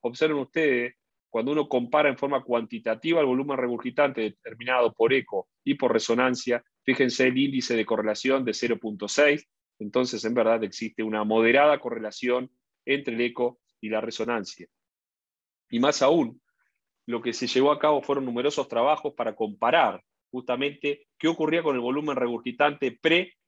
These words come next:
y el remodelado reverso, reverso del ventrículo izquierdo como un marcador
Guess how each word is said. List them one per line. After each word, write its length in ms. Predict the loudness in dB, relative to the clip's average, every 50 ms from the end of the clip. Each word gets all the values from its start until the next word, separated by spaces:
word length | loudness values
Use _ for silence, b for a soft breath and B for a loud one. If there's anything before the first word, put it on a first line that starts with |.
| _ _ _ _
y 140 | -8 -2 -2
el 80 | 0 0
remodelado 560 | 0 -2 -4 -2 -2 0 0 2 2 2 0
reverso, 600 | -2 -2 -4 -4 -4 -4 -6 -8 -12 -14 -14 -14 _
reverso 520 | -12 -2 0 2 4 4 4 4 2 0 0
del 80 | 0
ventrículo 400 | 0 -2 -4 -6 -8 -6 -6 -6
izquierdo 300 | -4 0 0 2 2 2
como 220 | 0 -2 -4 -4 -4
un 60 | 0
marcador 560 | 0 0 0 2 0 2 2 4 2 0 -2